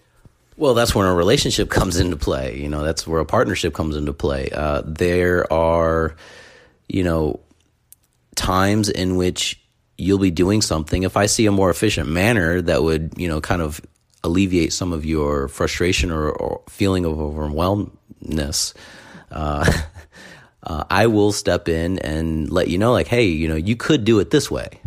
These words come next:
Uh, it's not a matter of you or somebody not being able to,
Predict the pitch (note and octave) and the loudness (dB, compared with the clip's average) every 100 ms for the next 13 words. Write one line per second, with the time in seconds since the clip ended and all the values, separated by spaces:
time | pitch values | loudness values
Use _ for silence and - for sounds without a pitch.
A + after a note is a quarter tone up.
0 | - D2 C#2+ D2 G2+ - A#2+ C#3 A2 G2 | -10 -8 -6 -6 -4 -2 2 2 2 2
1 | A2+ G2 E2 D#2 E2+ F2+ F2+ F2 F2 - | 4 4 2 0 0 2 2 2 -2 -6
2 | - - - - - _ _ - A2 G2+ | -20 -20 -20 -20 -20 _ _ 0 4 6
3 | F#2+ - E2 - - - G#2+ F#2+ F#2 F#2+ | 4 0 -6 -8 -2 0 2 2 2 2
4 | F#2 - F2 F2+ F2 E2+ F2 F2 D#2+ - | 2 0 -2 -2 -2 -2 0 -2 -4 -2
5 | F2+ E2 D#2+ D#2+ | 0 2 2 0